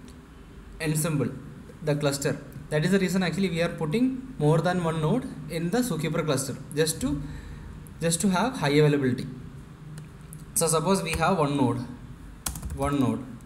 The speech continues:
So in this case what happens? One node failed, no H A. So second case we have two node. One node failed, one failed,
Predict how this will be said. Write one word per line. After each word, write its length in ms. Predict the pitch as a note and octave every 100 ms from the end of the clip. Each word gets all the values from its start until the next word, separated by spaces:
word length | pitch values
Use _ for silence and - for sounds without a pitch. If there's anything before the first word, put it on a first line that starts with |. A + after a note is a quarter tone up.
| -
So 140 | -
in 100 | E3
this 160 | D#3 D#3
case 200 | F3 D#3+
what 200 | D#3+ D3+
happens? 400 | D3 C#3+ D3 - - - - - - - - - -
One 200 | D3 D#3+
node 220 | E3 E3
failed, 280 | D#3+ F#3+ B3 - - - - - - - -
no 280 | - C4 - - -
H 200 | B2+ C3+
A. 100 | A#2+ - - - - - - - - - - -
So 60 | D#3
second 360 | D#3 E3+ A3
case 240 | F#3 G#3 G#3+
we 180 | - D#3
have 280 | E3+ A3
two 120 | F3+ E3
node. 320 | C3 B2 - - - - - - - - - - - - - - - - - - - - - - - - - - - - - - - - - -
One 220 | C#3+ D3+
node 220 | D#3+ F3+
failed, 340 | - D3 G3+ A3+ - - - - - - - - - - - - - - - - - - - - - - - - - - - - - -
one 240 | D3+ D3+ F#3
failed, 380 | - D#3+ A#3